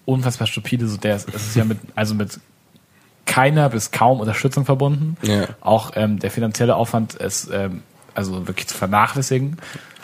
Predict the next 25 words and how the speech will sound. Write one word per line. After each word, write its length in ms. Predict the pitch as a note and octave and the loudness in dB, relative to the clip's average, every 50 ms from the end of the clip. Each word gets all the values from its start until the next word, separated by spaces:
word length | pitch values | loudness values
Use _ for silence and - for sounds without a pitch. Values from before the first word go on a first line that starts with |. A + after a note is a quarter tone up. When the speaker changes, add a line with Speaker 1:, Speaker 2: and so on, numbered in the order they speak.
| - - - | -20 -14 -10
Speaker 1:
Ist 160 | - A2 - - | -6 -4 0 2
noch 100 | A#2+ A#2 | 2 4
was 160 | A2+ G#2+ - | 4 2 2
anderes, 360 | - A#2+ A#2+ A#2+ A#2 A2+ - | 2 2 2 4 2 2 2
wenn, 240 | A#2 G#2+ G#2 G#2 - | 2 2 2 2 2
äh, 200 | - G2+ G2+ G2+ | 2 2 2 2
wie 20 | G2 | 2
du 80 | G#2 | 2
gesagt 240 | G#2+ G#2 G#2 G#2 - | 2 2 2 0 0
hast, 140 | A2 G2+ - - | -2 -4 -2 2
Bono 260 | A#2+ A2+ A#2 A2+ A2+ | 2 4 4 6 4
oder 200 | A2 F#2+ G2 G2 | 4 4 4 2
sonst 260 | F#2 G2 G2 - - | 2 0 -2 -4 -6
irgendwelche 300 | - F#2 G2+ G2 G2 F#2 | -6 -4 -2 -2 -2 -2
Stars, 280 | - - G2 G2 G2 - | 0 0 0 2 0 -2
die 40 | - | -4
dafür 180 | G2+ - - F#2+ | -6 -4 -6 -6
bekannt 300 | - - - G2+ F#2+ - | -4 -2 -2 -2 0 0
sind, 180 | - F#2 E2+ | -2 -2 -2
viel, 260 | - - G2+ G2 F#2+ - | -2 0 2 2 2 2
äh, 180 | - F#2+ F#2 F#2 | 2 0 0 0
gut 360 | F2+ - - - - - - | -2 -4 -8 -8 -8 -8 -4
Gemeinnütziges 520 | - G#2+ G2+ G2+ A2+ A2 G#2 - G#2 G2 - | 0 2 4 4 4 2 0 -2 -6 -6 -6
zu 100 | - - | -8 -6
tun, 280 | - - G#2+ A2 A2 | -2 -2 0 0 -2